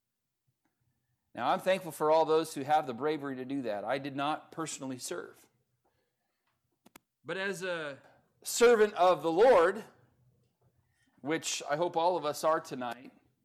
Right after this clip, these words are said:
I hope that we'll have that same thing. I'm gonna serve whether I make it out alive or not. I wanna please my, uh, I wanna please my Lord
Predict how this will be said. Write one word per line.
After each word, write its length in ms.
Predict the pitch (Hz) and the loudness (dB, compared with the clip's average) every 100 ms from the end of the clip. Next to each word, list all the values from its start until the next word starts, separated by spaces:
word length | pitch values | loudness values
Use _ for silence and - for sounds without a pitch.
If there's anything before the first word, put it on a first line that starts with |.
| _ _ _ _ _ _ | _ _ _ _ _ _
I 60 | 143 | -2
hope 220 | 180 180 | -2 -2
that 80 | 156 | -6
we'll 140 | 151 | -2
have 200 | 156 151 | 0 0
that 160 | 147 135 | 0 -4
same 320 | - 165 160 | -6 -6 -8
thing. 380 | 151 170 147 117 | -8 -6 -6 -8
I'm 140 | 135 214 | -8 -6
gonna 160 | 160 | -6
serve 360 | - 190 196 151 | -6 -4 -2 -2
whether 220 | 143 143 | -2 -2
I 100 | 151 | -2
make 260 | 147 147 143 | -4 -10 -6
it 80 | |
out 140 | 143 139 | -2 -2
alive 300 | 127 135 113 | -6 -10 -12
or 40 | 110 | -12
not. 300 | - - _ _ _ _ _ _ _ _ _ _ _ _ _ _ _ - | -14 -18 _ _ _ _ _ _ _ _ _ _ _ _ _ _ _ -2
I 120 | 180 | 2
wanna 240 | 247 220 - | 4 2 0
please 520 | - 214 233 226 175 | -2 -2 0 -2 -2
my, 460 | 196 196 190 185 - - _ - | 0 2 2 0 -6 -20 _ -6
uh, 220 | 151 156 156 | 2 4 4
I 80 | |
wanna 160 | 226 196 | 4 2
please 360 | - 214 226 180 | 0 -4 -2 0
my 200 | 196 190 | 0 2
Lord 520 | 190 220 240 240 | 4 6 4 2